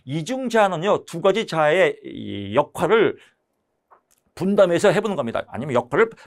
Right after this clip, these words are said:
바꿔서 해보는 겁니다. 이건 심리극이죠. 그래서 시-, 뭐 방금 전에 설명했지만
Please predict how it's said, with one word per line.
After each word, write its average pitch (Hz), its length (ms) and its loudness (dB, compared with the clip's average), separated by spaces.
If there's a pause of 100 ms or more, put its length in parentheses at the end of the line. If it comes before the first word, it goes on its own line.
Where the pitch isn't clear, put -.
바꿔서 - 380 0
해보는 175 200 0
겁니다. 117 340 -12
이건 208 300 -2 (160)
심리극이죠. 220 800 -2
그래서 107 200 -14
시-, - 140 -16 (220)
뭐 110 280 -8
방금 214 280 -4
전에 220 200 2 (160)
설명했지만 180 580 0